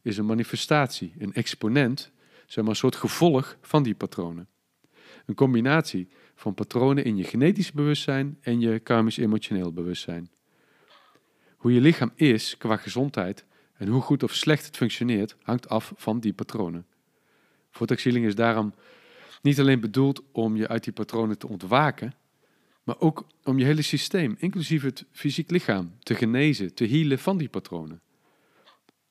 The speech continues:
Soms zitten patronen zo diep, geestelijk of fysiek, dat het niet mogelijk is om ze te genezen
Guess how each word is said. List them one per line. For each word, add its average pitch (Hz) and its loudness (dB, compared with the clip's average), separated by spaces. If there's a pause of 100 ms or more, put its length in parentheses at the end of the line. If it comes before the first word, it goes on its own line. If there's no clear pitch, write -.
(560)
Soms - -6
zitten 110 -6
patronen 101 -4
zo 123 -2
diep, 110 -4 (440)
geestelijk 113 -4
of 110 -6
fysiek, 107 -6 (360)
dat 113 -6
het 110 -4
niet 147 0
mogelijk 143 4
is 170 0
om 123 -2
ze - -8
te 113 0
genezen 113 -2